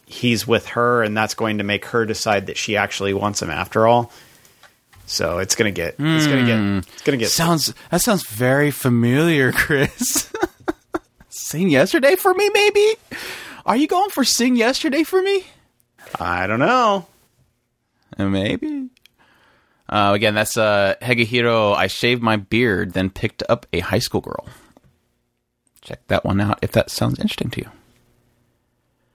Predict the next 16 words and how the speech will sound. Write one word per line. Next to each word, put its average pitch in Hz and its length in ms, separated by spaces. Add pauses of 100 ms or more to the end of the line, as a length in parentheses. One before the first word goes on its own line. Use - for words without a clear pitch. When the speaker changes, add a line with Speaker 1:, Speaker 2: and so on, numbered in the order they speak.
(300)
Speaker 2:
Moving 160 260
on, 143 480
we 139 160
have 135 840 (160)
Tokyo 190 800 (100)
Ravengers. 92 1500
This - 160
one's 254 140
got 104 180
a - 20
couple - 320
people, 85 640
uh, 82 420
chiming 87 400
about 85 320
it - 340